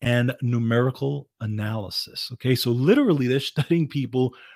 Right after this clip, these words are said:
from the thirties all the way up to in their seventies. I mean, amazing stuff here. So let's talk about the study. In the study, the team used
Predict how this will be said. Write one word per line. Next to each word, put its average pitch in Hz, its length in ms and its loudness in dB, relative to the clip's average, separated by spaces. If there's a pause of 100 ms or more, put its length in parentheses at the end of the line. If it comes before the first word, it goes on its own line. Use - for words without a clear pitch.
(200)
from 156 400 2
the 143 100 2
thirties 196 560 0 (300)
all 202 440 0
the 170 120 -2
way 156 220 -2
up 175 160 -2
to 147 280 -6 (300)
in 123 200 0
their 127 140 0
seventies. 147 800 -6 (360)
I 120 80 -12
mean, 120 160 -4
amazing 139 680 2
stuff - 320 -2
here. - 220 -12 (920)
So 139 140 0
let's 135 220 4
talk 175 200 2
about 139 220 -2
the 156 80 -6
study. 117 340 -2
In 165 80 2
the 180 60 2
study, 123 280 0
the 113 120 0
team 143 380 0
used 127 400 0